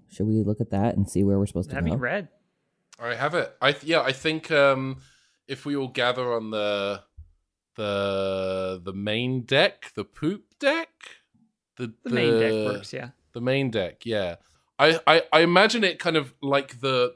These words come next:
Speaker 3: the blueprint scene in, uh, every Ghostbusters movie where they're looking at the blueprints of some building, and we just have the invite open on, like, the top of a barrel,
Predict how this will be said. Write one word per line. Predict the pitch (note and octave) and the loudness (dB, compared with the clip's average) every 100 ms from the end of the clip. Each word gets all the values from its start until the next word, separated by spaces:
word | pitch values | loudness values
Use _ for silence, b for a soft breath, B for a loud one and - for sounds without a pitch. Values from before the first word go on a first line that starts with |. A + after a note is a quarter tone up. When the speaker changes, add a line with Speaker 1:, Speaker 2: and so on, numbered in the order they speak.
| _ _ _ A#2+ | _ _ _ -10
Speaker 3:
the | B2+ G2+ _ _ _ _ | -8 -10 _ _ _ _
blueprint | C3+ C3 C#3+ C#3 E3 D#3+ D#3+ _ _ | -6 -2 -2 -2 -2 -2 -2 _ _
scene | - - D#3+ E3 E3+ F3 - | -4 -2 0 0 -2 -6 -4
in, | A#2 A#2 A2+ A2+ | -2 -2 -4 -6
uh, | G#2+ G#2+ G#2 G2+ G2 A2+ _ - | -4 -2 -2 -2 -4 -8 _ -6
every | A#2+ C3 B2 | -6 -6 -4
Ghostbusters | A#2 A2+ B2 A#2 B2 B2 | -4 -2 -4 -4 -6 -6
movie | B2 B2 | -6 -4
where | B2 | -6
they're | A2 | -6
looking | A2+ B2 | -10 -10
at | A2+ | -14
the | |
blueprints | G#2 A2 A2+ B2 A2 | -10 -10 -8 -10 -12
of | A2 | -10
some | - A2+ G#2 | -6 -6 -6
building, | G2 G#2 A#2 B2 A2+ | -8 -4 -4 -4 -8
and | G#2+ | -10
we | A2+ | -12
just | A2+ G#2+ A2+ | -16 -14 -10
have | A2 A2 | -10 -8
the | A2 A2 | -12 -12
invite | A#2 G#2 G#2 G2+ - _ _ _ _ | -14 -8 -6 -8 -14 _ _ _ _
open | A2+ A#2+ - A#2 A2 | -6 -4 -4 -6 -4
on, | G#2+ G#2 | -6 -4
like, | G#2 G2+ | -6 -8
the | G#2 | -14
top | G#2+ G#2 | -12 -12
of | G2 | -12
a | F#2+ | -10
barrel, | F2+ F2 E2 E2+ | -10 -12 -14 -18